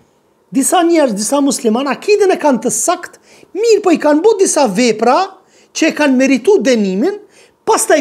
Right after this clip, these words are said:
pas një kohë do të futen. Pas një kohë do të futen. Ka, është pasuesi i sunetit, është selefi, mirë po ka mëkate, subhanallah. A ka mundësi, vllazni, pi ju bëjnë një pyetje,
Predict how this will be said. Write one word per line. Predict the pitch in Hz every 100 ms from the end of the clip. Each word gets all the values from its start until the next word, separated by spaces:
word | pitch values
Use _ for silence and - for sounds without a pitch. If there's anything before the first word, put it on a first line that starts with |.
| -
pas | 427 -
një | 403 381
kohë | 370 415 330
do | 285
të | -
futen. | 175 - 143 _ _ _ _ _ _ _ _ _ 247
Pas | 226
një | 214 208
kohë | 220 359 359
do |
të | -
futen. | 185 143 165 - _ _ -
Ka, | 403 285 - - _ -
është | 269 262
pasuesi | 226 - 220 -
i | -
sunetit, | 185 190 185 185 - - -
është | 269 - 220
selefi, | 185 - 220 262 - _ _ _ _ _ _
mirë | 202 226
po | -
ka | 320
mëkate, | 320 - 294 170 151
subhanallah. | - - 127 123 123 131 _ _ _ - - - - - - - -
A | 202
ka | 392 453
mundësi, | 480 359 - 415 269
vllazni, | 196 208 190 226
pi | 214 214
ju |
bëjnë | 214 202
një | 196
pyetje, | 190 151 151